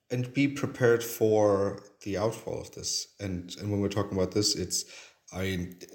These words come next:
there was talk, you know, a lot of articles written, a civil war is starting in Russia.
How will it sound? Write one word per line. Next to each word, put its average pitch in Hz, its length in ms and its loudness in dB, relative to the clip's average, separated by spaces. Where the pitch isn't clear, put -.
there 92 140 2
was 98 580 2
talk, 95 460 -2
you 85 100 -6
know, 85 220 -4
a 90 80 -10
lot 90 120 -2
of - 160 -6
articles 95 460 -2
written, 82 400 -6
a 101 60 -4
civil 98 300 4
war 90 280 0
is - 400 -2
starting - 460 -4
in 85 100 -6
Russia. 82 380 -4